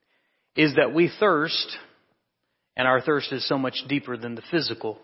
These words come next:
thirst, but it is very real. And yet the well is deep, and we cannot get there on our own. If you've been there, you know how devastating such a thirst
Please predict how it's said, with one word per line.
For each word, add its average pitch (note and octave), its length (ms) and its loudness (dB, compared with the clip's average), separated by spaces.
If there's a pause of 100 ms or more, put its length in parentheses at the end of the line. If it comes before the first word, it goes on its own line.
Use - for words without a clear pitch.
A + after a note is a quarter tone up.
(120)
thirst, A2+ 460 -6
but A#2+ 120 -8
it C#3 120 -4
is D3+ 140 -6
very F3+ 280 -4
real. F3 420 -10 (1300)
And A2+ 100 -16
yet C#3 260 2
the D3+ 60 -6
well D3+ 260 0
is C#3 120 -4
deep, B2 260 -10 (800)
and A2+ 140 -18
we A2+ 100 -12
cannot B2 460 -6
get A#2 160 -12
there A2+ 240 -10
on A2 220 -16
our A2+ 220 -20
own. A2+ 200 -20 (2250)
If C#3 140 2
you've F3 160 0
been F#3 160 4
there, C#3+ 240 6
you D3+ 240 -2
know D3+ 380 -2
how C#3 420 -4 (1300)
devastating C3+ 760 0
such B2 220 -6
a A#2+ 80 -4
thirst A#2+ 440 -10